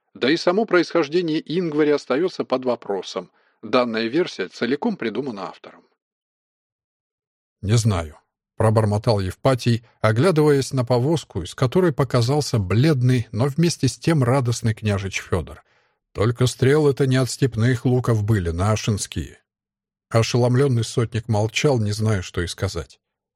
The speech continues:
А Евпатий вдохнул полной грудью, задержав ненадолго дыхание, затем медленно выдохнул. «Ладно»,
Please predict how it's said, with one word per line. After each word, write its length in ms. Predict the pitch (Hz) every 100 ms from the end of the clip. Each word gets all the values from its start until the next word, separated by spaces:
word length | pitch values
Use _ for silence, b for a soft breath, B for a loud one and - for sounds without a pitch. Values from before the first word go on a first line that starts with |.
| _
А 100 | 110
Евпатий 460 | 117 156 - 165 165
вдохнул 500 | 135 151 - 175 151
полной 400 | - 156 135 127
грудью, 440 | 123 160 123 98
задержав 600 | 78 92 107 117 175 185
ненадолго 500 | 151 135 127 151 135
дыхание, 640 | 117 117 170 151 139 127 120 b b b
затем 480 | 110 131 156 147
медленно 600 | 117 123 165 135 127 127
выдохнул. 760 | 113 104 95 - - - - - _ _ _ _ _ _ _ _ _ _
«Ладно», 640 | - 104 135 127 120 110